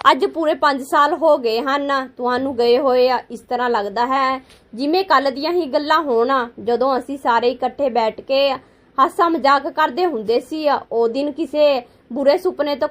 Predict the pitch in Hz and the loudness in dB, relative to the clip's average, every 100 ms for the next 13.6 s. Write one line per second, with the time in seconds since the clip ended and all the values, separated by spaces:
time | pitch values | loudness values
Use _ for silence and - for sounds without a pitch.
0 | 311 415 262 214 269 - 330 311 277 233 | 0 0 -2 -2 -2 -2 0 2 0 -4
1 | 220 226 262 339 294 277 262 254 254 277 | -2 0 0 -2 -4 -2 0 0 0 -2
2 | 269 254 _ _ - 277 285 302 269 294 | -2 -4 _ _ -2 2 2 2 0 0
3 | 277 254 320 269 285 - 269 254 302 254 | 0 -2 -4 -2 -2 -2 -4 -2 0 0
4 | 277 - 247 247 262 254 302 247 254 262 | 0 -2 0 2 2 2 0 0 -2 0
5 | 262 262 - 269 311 330 320 302 311 262 | 0 0 -4 -8 -6 -6 2 4 4 2
6 | 220 220 254 - 311 294 262 254 _ _ | 0 0 -2 -4 -4 -2 -2 -4 _ _
7 | _ _ - 240 294 285 392 302 214 - | _ _ -8 -2 0 2 4 4 2 -4
8 | _ _ 233 285 247 320 294 - 311 247 | _ _ 0 2 4 2 2 2 2 4
9 | 262 294 254 254 269 233 277 220 262 269 | 4 2 0 -2 -2 0 -2 -2 -4 0
10 | 277 - 254 247 254 247 254 - 294 262 | 0 0 0 4 4 2 -8 -6 -2 2
11 | 254 254 285 - 247 269 269 - 254 247 | 2 2 -4 -6 -4 -2 -2 0 -2 -2
12 | 359 311 269 285 269 262 320 311 254 320 | -6 -2 0 0 2 0 0 -4 0 2
13 | 269 269 - 247 269 | 4 2 -2 -2 0